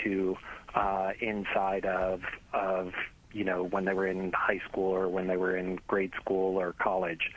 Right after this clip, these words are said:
Um, a lot of the work that we've been focusing on is, one, how do we make things interesting, relevant? Um, we've done a number of collaborations in, in the last year, um, you know, with, uh,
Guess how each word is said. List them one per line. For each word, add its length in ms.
Um, 380
a 60
lot 300
of 100
the 80
work 360
that 140
we've 180
been 220
focusing 560
on 240
is, 280
one, 480
how 140
do 80
we 80
make 240
things 380
interesting, 640
relevant? 640
Um, 240
we've 160
done 180
a 60
number 320
of 100
collaborations 1040
in, 320
in 200
the 100
last 400
year, 360
um, 400
you 100
know, 120
with, 280
uh, 280